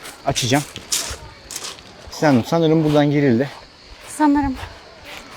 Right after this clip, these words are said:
Speaker 2: Göreceğiz.
Speaker 1: Merhaba.
Speaker 2: Merhaba.
Speaker 1: Şapka çok yakışmış.
Speaker 2: Ne, keko olacağım diyordun bana.
Speaker 1: Keko mu dedim?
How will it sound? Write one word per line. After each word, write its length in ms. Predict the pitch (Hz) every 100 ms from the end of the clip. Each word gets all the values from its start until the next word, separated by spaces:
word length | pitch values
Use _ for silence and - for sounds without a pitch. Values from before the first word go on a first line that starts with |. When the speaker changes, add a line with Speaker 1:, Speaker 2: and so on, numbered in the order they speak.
| - - - -
Speaker 2:
Göreceğiz. 260 | 254 143
Speaker 1:
Merhaba. 200 | 196 254 - - - 233
Speaker 2:
Merhaba. 200 | 240 233 226 -
Speaker 1:
Şapka 340 | - 135 151
çok 220 | 151 151
yakışmış. 400 | 135 - - - - - - - - - - - -
Speaker 2:
Ne, 240 | 269 285 -
keko 260 | 254 - 285
olacağım 480 | 277 214 247 226
diyordun 340 | 220 233 226 320 - - -
bana. 200 | 233 269
Speaker 1:
Keko 240 | 131 175
mu 100 | 180 160
dedim? 240 | 147 185